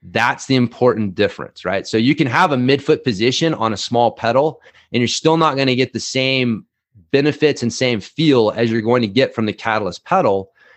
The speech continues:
because you're not able to get the pressure points, uh, that the Catalyst pedal allows. And so, and that's the problem with clipless pedals, is they're always gonna be a single pressure point design.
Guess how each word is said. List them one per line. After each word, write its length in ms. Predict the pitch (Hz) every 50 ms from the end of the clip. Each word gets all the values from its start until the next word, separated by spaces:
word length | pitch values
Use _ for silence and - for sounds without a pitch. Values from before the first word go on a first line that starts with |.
| _ _
because 300 | - 127 - - 156 127
you're 80 | 123 123
not 240 | 120 127 143 147 143
able 240 | 139 135 131 123 110
to 80 | 107
get 540 | 95 87 82 - 120 143 147 131 - 113 104
the 80 | 113 101
pressure 460 | - - - 143 165 165 - - -
points, 600 | - - - 101 95 95 82 - - - - - _ _ _ _ _ _ -
uh, 400 | 113 110 107 101 98 92 92 92 85
that 140 | - 117 117
the 80 | - -
Catalyst 460 | - 127 131 120 113 104 95 - -
pedal 280 | - 123 113 110 98
allows. 600 | 92 90 92 98 101 92 80 - - _ - - _ _ _ _ _ _ _ _ 113
And 180 | 107 107 104
so, 520 | 101 - - 139 131 123 117 113 107 107 110
and 120 | 113 117
that's 140 | 127 135 -
the 60 | 139
problem 260 | - - 139 131 123
with 120 | 113 104 -
clipless 300 | - 127 - 110 98 -
pedals, 440 | - 170 202 170 135 117 117 104 101
is 160 | 98 113 110
they're 160 | 101 120 117
always 260 | - 131 139 147 139 113
gonna 200 | 131 131 127 117
be 140 | 117 127
a 40 | 113
single 300 | - - - 131 120 107
pressure 320 | - - 120 113 - 110 -
point 260 | - 120 117 92 92
design. 380 | 95 87 95 98 90 80 67